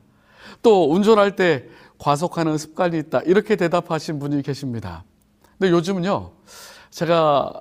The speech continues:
설교 시간에 예배 드릴 때 보면 여기저기서 "당근,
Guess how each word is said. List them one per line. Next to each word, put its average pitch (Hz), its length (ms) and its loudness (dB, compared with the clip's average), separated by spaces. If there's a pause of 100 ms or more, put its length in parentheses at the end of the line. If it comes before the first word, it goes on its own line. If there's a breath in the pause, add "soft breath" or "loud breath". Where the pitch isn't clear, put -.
(160)
설교 208 280 0
시간에 156 640 0
예배 139 540 2 (1080)
드릴 160 280 0
때 135 460 0
보면 131 480 -4 (380 soft breath)
여기저기서 156 760 -2 (240 soft breath)
"당근, 185 640 -6